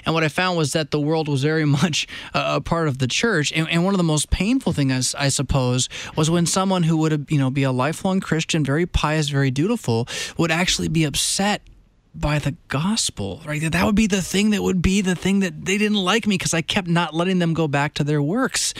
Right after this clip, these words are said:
one way or the other. And, and it's, it is the gospel itself which is causes the suffering. And, and in my experience, the hardest thing to, for me to have strength over was to have somebody personally not like me because of that fact. I'm like, "Come on, come on, it's not even me," right?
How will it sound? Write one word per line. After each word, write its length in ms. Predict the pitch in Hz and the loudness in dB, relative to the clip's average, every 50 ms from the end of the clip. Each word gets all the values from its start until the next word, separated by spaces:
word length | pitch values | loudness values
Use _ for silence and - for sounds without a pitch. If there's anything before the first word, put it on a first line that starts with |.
| - - - - | -8 -8 -4 -2
one 180 | 170 180 180 | 0 2 2
way 140 | 180 180 170 | 2 2 2
or 120 | 165 160 147 | 2 2 2
the 200 | 143 139 131 131 | 2 2 2 2
other. 200 | 127 120 123 123 | 2 2 2 2
And, 100 | 139 143 | 2 2
and 160 | 165 170 165 | 2 0 0
it's, 140 | 160 - - | 0 0 0
it 100 | - 175 | 0 0
is 140 | 165 165 151 | 0 0 0
the 140 | - 160 147 | 0 -2 0
gospel 520 | 135 147 147 160 180 - - - 196 190 | 0 0 0 0 0 -2 -2 -2 -2 -2
itself 680 | 175 - - - - 180 175 175 143 120 107 - - - - - - - - - - - | -2 -2 -2 -2 0 0 2 2 2 0 -2 -4 -8 -14 -18 -18 -18 -18 -18 -18 -8 -4
which 180 | - 139 - - | -2 0 0 0
is 80 | 135 | 0
causes 380 | - - 147 139 147 139 139 131 | 0 0 0 2 2 2 2 2
the 80 | 131 120 | 0 2
suffering. 340 | - - 202 190 - 151 | 2 0 0 0 0 0
And, 160 | 127 135 135 139 | 0 0 0 2
and 140 | 147 143 | 2 2
in 60 | 139 135 | 2 4
my 240 | 139 165 226 277 | 4 4 2 2
experience, 500 | 254 175 - - - 147 127 127 131 123 | 0 0 -2 -2 -2 0 0 2 0 0
the 140 | - 135 123 | 0 -2 -4
hardest 440 | - - - 202 202 190 175 - - | -4 -2 -2 0 0 0 0 -2 0
thing 180 | - 160 156 143 | 0 2 2 2
to, 180 | 131 131 131 | 2 2 0
for 160 | - 147 135 | 0 0 0
me 100 | 139 160 | 2 2
to 60 | 165 151 | 2 0
have 120 | 139 131 | 0 0
strength 360 | - - - 185 240 254 - 143 | -2 -2 0 0 0 0 0 -2
over 180 | 123 120 127 | -2 -2 -2
was 220 | 123 131 131 123 - | 0 0 0 0 0
to 100 | - 143 | 0 2
have 160 | 151 156 156 | 2 2 0
somebody 300 | - 160 147 139 139 123 | 0 0 2 2 0 0
personally 540 | - - - 226 254 240 - 151 127 127 123 | 0 0 0 0 0 0 -2 0 0 0 2
not 260 | 123 131 165 196 202 | 2 2 2 0 0
like 320 | 202 220 254 269 - - | 0 0 0 0 -2 -2
me 260 | 123 117 110 113 120 - - - - - - - - | -2 0 0 -2 -4 -6 -10 -18 -20 -20 -18 -8 -4
because 320 | 175 160 - - 175 156 | -4 -2 0 0 0 0
of 120 | 165 139 131 | 0 0 0
that 220 | 147 139 135 131 | 0 0 -2 -2
fact. 380 | - - 139 117 107 - - - | -4 -4 -2 -2 -4 -4 -6 -4
I'm 60 | 135 | -2
like, 120 | 165 175 | -2 -2
"Come 140 | - - 254 | 0 0 2
on, 260 | 262 277 285 269 247 220 | 2 2 2 2 0 0
come 120 | - 254 | 0 0
on, 100 | 302 285 | 0 0
it's 100 | 254 - | 0 0
not 120 | 269 277 285 | -2 0 0
even 200 | 277 247 226 233 | 0 2 2 2
me," 320 | 285 311 320 294 220 139 | 2 2 2 2 0 0
right? 280 | 131 135 143 175 208 | 0 2 0 0 0